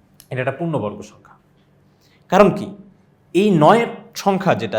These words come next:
আসছে সেটা একটা সংখ্যার বর্গ। নয় সংখ্যাটি অন্য একটা সংখ্যার বর্গ। কিভাবে? কার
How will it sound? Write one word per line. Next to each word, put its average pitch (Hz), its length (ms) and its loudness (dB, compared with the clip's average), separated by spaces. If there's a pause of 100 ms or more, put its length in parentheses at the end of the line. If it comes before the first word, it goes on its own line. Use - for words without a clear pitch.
আসছে - 300 -16 (180)
সেটা 143 260 -6
একটা 110 200 -10 (520)
সংখ্যার 123 380 -8 (100)
বর্গ। 95 220 -10 (1160)
নয় 120 200 -2 (100)
সংখ্যাটি 175 520 -6 (560)
অন্য 233 140 -2 (160)
একটা 180 140 0 (100)
সংখ্যার 143 360 0 (200)
বর্গ। 147 280 8 (400)
কিভাবে? 208 300 2
কার 226 100 6